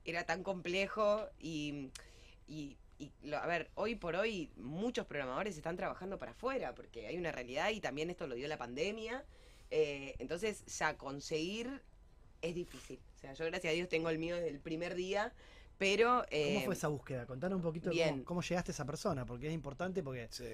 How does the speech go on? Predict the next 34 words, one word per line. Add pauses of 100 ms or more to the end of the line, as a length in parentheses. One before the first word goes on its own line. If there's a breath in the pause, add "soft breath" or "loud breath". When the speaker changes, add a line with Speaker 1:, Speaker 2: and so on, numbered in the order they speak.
Speaker 2:
mucha
gente
que
quiere
Speaker 1:
Sí.
Speaker 2:
emprender
una
aplicación (120)
y
no
tiene
a
quién
llamar. (120)
Speaker 1:
Sí,
Speaker 3:
De, (440 loud breath)
Speaker 1:
sí.
Speaker 3:
de
hecho,
disculpa, (340 soft breath)
eh, (380)
en
uno
de
los, (180)
de
los
emprendedores
que
entrevistamos
hablaba
del
Valle
Negro